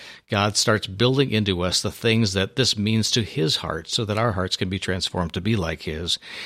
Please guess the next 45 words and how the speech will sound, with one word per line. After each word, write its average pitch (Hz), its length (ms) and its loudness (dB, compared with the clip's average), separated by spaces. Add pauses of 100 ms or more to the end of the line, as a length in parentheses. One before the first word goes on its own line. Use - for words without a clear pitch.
(120)
and 104 140 2
that 110 100 0
what 127 140 -6
comes 110 260 -2
afterwards 90 640 -2
is 92 100 -4
gonna 92 160 -2
be 87 140 -4
something 92 580 -2
that - 140 -4
we 104 80 0
never 123 320 2
imagined 107 360 2
was 87 120 -2
possible - 640 0
without 98 260 4
having 98 220 0
gone 98 220 0
through 98 120 -2
that 82 160 -6
suffering. - 520 -6 (640)
But 107 200 4
I 110 100 2
don't 165 80 4
wanna 170 120 2
put - 160 -2
this - 100 -2
all 127 180 6
in 98 60 4
a 95 40 2
lunchbox 95 520 0
and 90 100 -4
say, 87 100 -2
"Okay, 87 340 0
it's - 420 -2
neat 123 260 0
and - 80 -6
tidy 104 300 2
now. 71 280 -6 (120)
Carry 98 240 0
it 90 40 -4
with 104 200 -2
you." 85 80 -6 (240)
It's 120 220 -4
just - 540 6